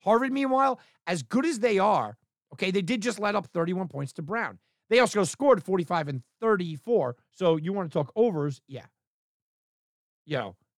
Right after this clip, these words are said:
this is, this is over city, guys. I expect a lot of scoring, a lot of fun, and I want to say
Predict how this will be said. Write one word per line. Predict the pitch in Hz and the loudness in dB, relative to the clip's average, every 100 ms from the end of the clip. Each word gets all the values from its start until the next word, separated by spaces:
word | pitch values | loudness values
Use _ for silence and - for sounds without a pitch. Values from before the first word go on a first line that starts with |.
| - | -8
this | 190 190 | -4 -2
is, | 156 - | -4 -4
this | 190 190 | -4 -2
is | 170 - | -4 -2
over | 190 160 131 | 0 0 -2
city, | - 160 98 | -4 -6 -8
guys. | 90 - - _ _ _ _ _ - | -18 -20 -20 _ _ _ _ _ -8
I | 160 | -6
expect | 165 - 139 | -6 -8 -8
a | 120 | -8
lot | 110 127 170 | -8 -6 -6
of | 190 | -6
scoring, | - 165 160 165 - _ - | -6 -6 -6 -8 -14 _ -14
a | |
lot | 120 131 170 180 | -10 -4 -2 -2
of | |
fun, | - 143 143 127 _ _ _ 151 | -4 -2 -2 -6 _ _ _ -12
and | 151 - | -10 -2
I | 220 254 | 2 2
want | 180 180 214 233 | 2 0 0 -2
to | - 208 | -4 -6
say | - 208 175 143 | -4 -4 -2 -4